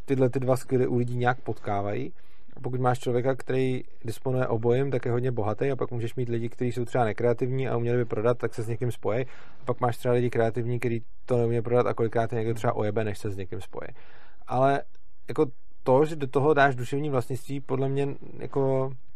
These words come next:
tím zase pácháš celou spoustu, jako, škody, že jo? Protože zase spousta toho rozvoje a pokroku vůbec není, jako, ne-, není použitá, protože,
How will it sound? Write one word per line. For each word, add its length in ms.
tím 140
zase 160
pácháš 400
celou 260
spoustu, 480
jako, 200
škody, 360
že 80
jo? 100
Protože 320
zase 300
spousta 520
toho 240
rozvoje 420
a 80
pokroku 460
vůbec 320
není, 640
jako, 260
ne-, 180
není 240
použitá, 520
protože, 440